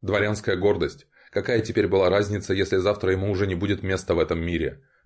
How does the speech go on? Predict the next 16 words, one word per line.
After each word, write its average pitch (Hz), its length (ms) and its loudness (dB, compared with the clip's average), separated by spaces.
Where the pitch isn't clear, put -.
Проклятие 87 460 0
забрало 85 400 0
у 90 120 -6
него 80 220 0
все. - 480 -4
Лишило 107 340 2
его 110 180 6
самого 107 340 2
дорогого, 92 720 2
а 107 80 0
все 123 200 2
из-за 113 220 4
этой 120 180 2
дрянной 104 380 0
девчонки, 87 760 -4
Ризольды. 80 680 0